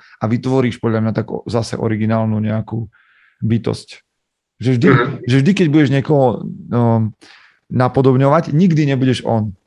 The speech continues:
Speaker 1: lebo vždy ho budeš napodobňovať svojím spôsobom. Čiže aj tá excelentnosť bude, na-, podľa mňa na excelentnosť je potrebné mať vzor, ale tá excelentnosť bude úplne jedinečná, tak ako ty si, hej,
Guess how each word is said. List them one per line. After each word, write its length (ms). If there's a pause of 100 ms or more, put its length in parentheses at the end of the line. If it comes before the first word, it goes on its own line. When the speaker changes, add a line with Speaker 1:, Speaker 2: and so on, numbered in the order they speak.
Speaker 1:
lebo 180
vždy 180
ho 100
budeš 220
napodobňovať 540
svojím 280
spôsobom. 500 (160)
Čiže 260
aj 140
tá 140
excelentnosť 800
bude, 480 (640)
na-, 300
podľa 300
mňa 200
na 160
excelentnosť 560
je 120
potrebné 420
mať 200
vzor, 260 (1000)
ale 200
tá 160
excelentnosť 540
bude 160
úplne 340
jedinečná, 640
tak 260
ako 140
ty 180
si, 400
hej, 220